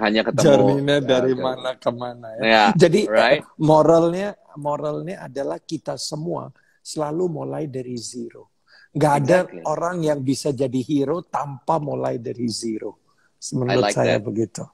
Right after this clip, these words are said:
Speaker 2: Yes,
Speaker 1: Wah, ini
Speaker 2: nggak
Speaker 1: quote,
Speaker 2: ada.
Speaker 1: ini quote yang menarik dari seorang Manoj Punjabi, eh, teman-teman. Kalau kalian mau meng-quote ini adalah tidak ada seorang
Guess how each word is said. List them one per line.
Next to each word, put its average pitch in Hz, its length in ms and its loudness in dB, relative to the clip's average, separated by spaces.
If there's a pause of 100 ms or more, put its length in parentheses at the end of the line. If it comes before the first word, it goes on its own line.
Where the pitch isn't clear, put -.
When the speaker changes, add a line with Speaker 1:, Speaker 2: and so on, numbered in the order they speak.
(160)
Speaker 2:
Yes, - 480 -6
Speaker 1:
Wah, 107 140 -2
ini 110 80 2
Speaker 2:
nggak 113 160 6
Speaker 1:
quote, 131 160 4
Speaker 2:
ada. 113 160 4
Speaker 1:
ini 131 180 -6
quote 127 400 -2
yang 120 140 0
menarik 117 360 -4
dari 104 260 -2
seorang 104 280 -6
Manoj 101 300 -10
Punjabi, 110 500 -2
eh, 95 300 -4
teman-teman. 98 420 -8
Kalau 101 220 -4
kalian 95 260 -4
mau 95 120 -12
meng-quote 98 440 2
ini 101 220 -2
adalah 98 320 0
tidak 98 320 0
ada 104 100 0
seorang 101 600 2